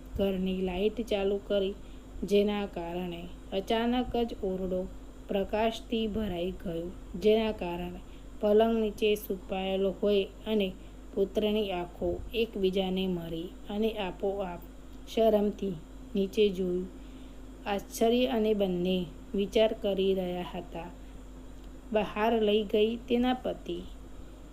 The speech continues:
પેટલા દરવાજા તરફ હતી અને મોકો મળતા જ કિશન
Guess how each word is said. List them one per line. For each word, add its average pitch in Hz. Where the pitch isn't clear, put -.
પેટલા 233
દરવાજા 196
તરફ 185
હતી 175
અને 214
મોકો 185
મળતા 196
જ -
કિશન 214